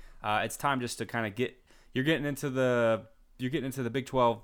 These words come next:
championship, and then you're getting to the N C double A. You gotta get, you s-, gotta start clicking again, and you gotta get into good form because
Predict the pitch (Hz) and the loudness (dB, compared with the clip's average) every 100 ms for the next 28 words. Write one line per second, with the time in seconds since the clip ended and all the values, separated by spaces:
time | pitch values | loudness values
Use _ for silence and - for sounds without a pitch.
0 | - 143 135 139 131 - 127 - 110 135 | -8 -6 -6 -6 -6 0 2 2 2 2
1 | 127 120 110 120 120 117 117 110 113 110 | 0 -2 -4 -4 -4 -2 -2 0 0 0
2 | 104 127 123 110 117 - 110 - - 117 | 0 0 0 0 -4 -4 -12 -10 -6 -6
3 | - 107 - 113 101 95 92 90 90 101 | -4 -6 -4 -6 -6 -8 -6 -8 -10 -8
4 | 104 107 104 98 - 98 107 - 107 92 | -2 -2 -2 -6 -8 -8 -8 -6 -6 -6
5 | 95 - 98 | -8 -8 -8